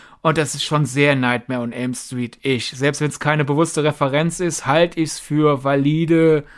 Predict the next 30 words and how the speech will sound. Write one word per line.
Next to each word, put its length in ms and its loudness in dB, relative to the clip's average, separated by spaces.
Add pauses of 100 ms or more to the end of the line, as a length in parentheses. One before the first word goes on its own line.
(440)
Oder 140 4
sagen 160 4
wir 40 4
mal 80 6
so, 140 0
ich 180 -2
würde 280 6
jetzt 280 0
nicht 400 2 (100)
es 180 -4
als 160 -2
Fakt 440 -2
behaupten, 680 2 (200)
Nightmare 400 0
on 40 -6
Elm 200 -2
Street 400 -4 (340)
hat 380 -2 (240)
Inside 580 0
beeinflusst. 720 -2 (380)
Aber 560 4
ich 180 -4
find, 220 0
man 160 2
kann 180 -2
im 120 -2
Hinterkopf 800 -2 (180)
dieses 320 -6
Wissen 260 -4
behalten 800 0